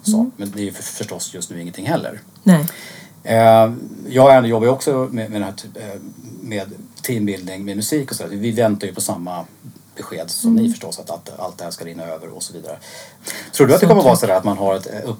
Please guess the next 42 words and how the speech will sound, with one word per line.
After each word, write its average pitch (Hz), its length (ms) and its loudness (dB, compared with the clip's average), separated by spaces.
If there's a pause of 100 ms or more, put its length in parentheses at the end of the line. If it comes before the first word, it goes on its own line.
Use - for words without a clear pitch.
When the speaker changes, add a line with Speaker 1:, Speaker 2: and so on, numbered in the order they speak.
(340)
Speaker 1:
att - 100 -8
man 113 80 -6
liksom 107 200 -4
har 101 40 -10
behov 113 480 0
av 90 180 0
att, 87 280 -6
att, - 320 -14
eh, - 60 -12 (540)
träffas - 440 -6
igen, 92 140 -6
att 90 60 -10
det 90 40 -14
blir 101 140 -6
väldigt 95 220 -8
mycket? 104 280 -6
Eller 104 80 -4
blir 113 180 0
det 202 60 6
så 101 100 6
Speaker 2:
Mm. 101 120 6
Speaker 1:
att - 60 -14 (400)
det - 80 -10
kanske 101 200 -8
är - 20 -4
ledningsgrupperna 104 600 -4
som 98 260 -8
t-, - 960 -18
först 120 240 0
träffas - 400 0
liksom, 214 220 2
Speaker 2:
Mm. 226 160 0
Speaker 1:
och 185 240 -8
samlar 95 260 -6
upp? 87 220 -12
Eller 101 120 -6
vad, 104 260 -2
liksom, 101 200 -6
vad, 113 140 -2
hur 123 100 0
går 113 80 -2
snacket? - 440 -4